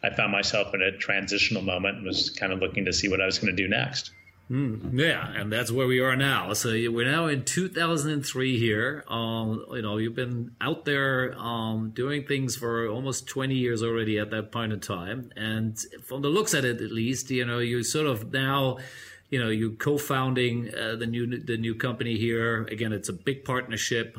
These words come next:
Speaker 2: Um, there's private equity money involved. Uh, you know,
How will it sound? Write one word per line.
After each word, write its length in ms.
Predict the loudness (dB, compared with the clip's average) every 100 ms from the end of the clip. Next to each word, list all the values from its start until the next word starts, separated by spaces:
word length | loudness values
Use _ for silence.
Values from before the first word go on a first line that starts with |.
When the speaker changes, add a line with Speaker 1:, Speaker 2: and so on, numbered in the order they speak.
| -10
Speaker 2:
Um, 380 | -6 -6 -8
there's 200 | -10 -14
private 320 | -6 -2 0 -2
equity 340 | -2 -2 -2
money 300 | 0 0 0
involved. 640 | 0 -2 0 0 -2 -4 -6
Uh, 300 | -4 -4 -6 -12 -16 -16 -12
you 80 | -4
know, 220 | -2 -2